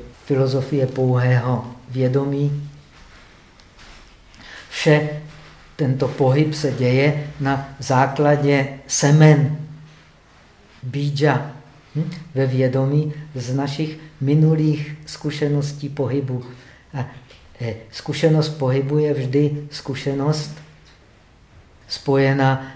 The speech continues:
s aktivizací vědomí na základě lpění na, eh, bytostech a lpění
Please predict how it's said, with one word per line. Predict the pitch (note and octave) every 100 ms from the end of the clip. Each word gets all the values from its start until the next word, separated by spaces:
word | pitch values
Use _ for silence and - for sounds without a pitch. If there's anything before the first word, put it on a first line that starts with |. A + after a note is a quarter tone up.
| -
s | - B2 - -
aktivizací | D3+ D3+ - D#3 C#3+ C#3+ C#3+ C#3 - D3
vědomí | B2 A#2+ A#2 B2+ C#3 C#3 - -
na | A#2+
základě | A2+ A2+ A#2+ C3 B2 A#2+
lpění | A2 - A#2+ A#2+ B2+ B2 - - - B2
na, | A2+ A2 - - -
eh, | A#2+ A2 G#2+ - - -
bytostech | C3 B2+ - C3+ - - B2+ - - -
a | A#2+
lpění | A2 - - - A2 A2 A2+ A2